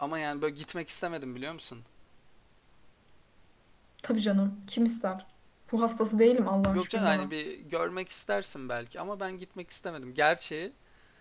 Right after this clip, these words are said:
Speaker 1: e, köylerine gitsen, <laughs> "Biz Türkiye'den geliyoruz." desen, e, şey yapıyorlarmış.
Speaker 2: Peynir. Peynir getiriyorlar.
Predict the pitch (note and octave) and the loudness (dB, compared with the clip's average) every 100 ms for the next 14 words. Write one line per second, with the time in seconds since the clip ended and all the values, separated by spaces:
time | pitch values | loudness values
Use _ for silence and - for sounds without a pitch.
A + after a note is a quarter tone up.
0 | - _ - C3 C3 B2+ C#3 - - - | -20 _ -6 -4 -2 -4 -6 -14 -20 -16
1 | - C#3+ C#3+ D#3 D#3+ F3 E3 D#3 - F3+ | -2 2 4 2 0 -6 -6 -8 2 2
2 | A3+ - - - - F#3+ D#3+ D#3+ - F#3 | 2 -14 -16 -12 -10 -10 -8 -8 -4 -4
3 | F3 F#3+ E3+ E3 E3 D#3+ E3+ E3+ D#3 D#3 | 0 2 4 2 0 -4 -4 -6 -2 -2
4 | - F#3 B3+ - - - - _ _ - | -2 -10 -12 -20 -20 -20 -20 _ _ -20
5 | _ - - D3 C#3 - - - C3+ B2+ | _ -20 -8 -6 -4 0 0 0 -2 2
6 | A3 A3 A3 G#3 - - - - - - | 6 8 6 4 -10 -20 -20 -14 -8 0
7 | A3 A3+ A3+ G#3+ G#3 G#3 A#3 | 2 4 2 0 -4 -4 -4